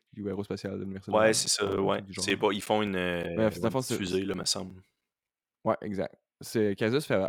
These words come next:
Speaker 1: environ la même chose à Sherbrooke. C'est, dans le fond, c'est un groupe technique que, que, que nous, on appelle ça, là. C'est un projet complètement parascolaire que tu fais dans tes temps libres pour participer à, dans ce cas-ci, à des compétitions de fusée. Tu sais, on voit, des fois, il y a le, la Formule S A E qui font un char ou le Baja, des affaires comme ça.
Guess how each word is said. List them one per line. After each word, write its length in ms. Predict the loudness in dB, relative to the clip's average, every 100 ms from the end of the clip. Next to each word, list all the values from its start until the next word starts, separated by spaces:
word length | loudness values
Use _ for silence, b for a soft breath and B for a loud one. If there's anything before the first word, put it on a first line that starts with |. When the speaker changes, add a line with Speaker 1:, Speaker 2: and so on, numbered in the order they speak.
| 0
Speaker 1:
environ 340 | 0 2 4
la 100 | 4
même 120 | 4 2
chose 200 | 0 0
à 100 | -2
Sherbrooke. 400 | -2 -2 -2 -6
C'est, 240 | -12 -8
dans 80 | -8
le 40 |
fond, 100 | -10
c'est 100 | -8
un 80 | -6
groupe 200 | -4 -4
technique 340 | -4 -4 -6 -6 _
que, 100 | -10 -8 -10 -14 _ -20
que, 80 | -20 _ _ _ -6
que 60 |
nous, 80 | -2
on 40 |
appelle 180 | -2 -2
ça, 140 | 0 0
là. 100 | 0
C'est 120 | -2
un 80 | -2
projet 300 | -2 -2 -2
complètement 260 | -4 -4
parascolaire 540 | -2 -4 -2 -2 -2 -4
que 80 | -8
tu 80 | -6
fais 60 |
dans 100 | -6
tes 120 | -8
temps 160 | -8 -6
libres 220 | -6 -8 -14 _ _ _ _
pour 120 | -4
participer 400 | -2 -6 -6 -2
à, 280 | 0 0 -4 -10 -16 _
dans 160 | -6 -4
ce 80 | -4
cas-ci, 220 | -4 -4
à 20 |
des 120 | -6
compétitions 360 | -6 -8 -8 -8
de 60 | -8
fusée. 260 | -12 -14
Tu 0 | _ _ -4
sais, 120 | 2
on 100 | 4
voit, 200 | 4 2 0
des 100 | -8
fois, 220 | -2 0
il 60 | 0
y 20 |
a 100 | -2
le, 300 | -2 -4 -4
la 120 | -6
Formule 300 | -4 -4 -2 -4
S 180 | -4
A 40 | -4
E 240 | -4 -4
qui 120 | -6 -12
font 260 | -10 -8
un 80 | -10
char 340 | -2 0 0 -2
ou 120 | -4
le 60 |
Baja, 280 | -4 -2 -4
des 80 | -6
affaires 160 | -6 -6
comme 100 |
ça. 120 | -6